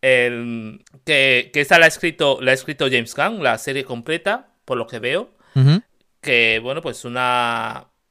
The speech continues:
Speaker 1: una serie sobre la, los Creature Commandos. No sé cómo se llamará, so-,
Speaker 2: No.
Speaker 1: cómo se ha traducido aquí en España.
Speaker 2: No me acuerdo cómo se tradujo en España. O sea, esto es, esto es viejísimo, que me parece que lo creó, eh, de Matisse en los setenta o así.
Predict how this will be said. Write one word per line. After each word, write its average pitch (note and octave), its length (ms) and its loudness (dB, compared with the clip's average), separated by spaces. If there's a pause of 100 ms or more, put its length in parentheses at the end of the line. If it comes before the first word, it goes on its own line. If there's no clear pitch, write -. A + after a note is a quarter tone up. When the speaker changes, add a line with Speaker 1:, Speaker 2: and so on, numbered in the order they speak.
(120)
Speaker 1:
una C3+ 360 -4
serie E3+ 320 -2
sobre D3+ 320 -4
la, A#2+ 480 0
los A#2 280 -10
Creature C#3+ 320 -6
Commandos. D#3+ 480 -6
No D#3+ 100 -8
sé F#3 120 -10
cómo D#3 240 -6
se B2+ 180 -10
llamará, A#2 640 -2 (220)
so-, - 300 -4
Speaker 2:
No. C3+ 120 4
Speaker 1:
cómo C#3+ 160 -8
se D3 100 -6
ha D3 40 -2
traducido C3 400 -4
aquí B2 160 -4
en A#2+ 140 -4
España. D#3 500 -6
Speaker 2:
No C3 160 4
me D3 60 4
acuerdo E3 220 2
cómo D#3 120 2
se C#3 120 6
tradujo C3 360 2
en B2+ 60 2
España. C3+ 680 0
O A2+ 60 -8
sea, G#2+ 120 0
esto G#2 120 -2
es, G#2 200 -6
esto A#2 160 -2
es A2 60 0
viejísimo, G#2 640 0
que G#2+ 80 -4
me G2+ 60 0
parece G#2 160 0
que A2 60 0
lo A2+ 80 0
creó, G#2+ 840 0
eh, G#2 200 -2
de G#2 120 0
Matisse G2 800 0
en G2+ 480 -8
los G2 160 -4
setenta G2 680 0
o F2+ 80 -2
así. G#2+ 300 0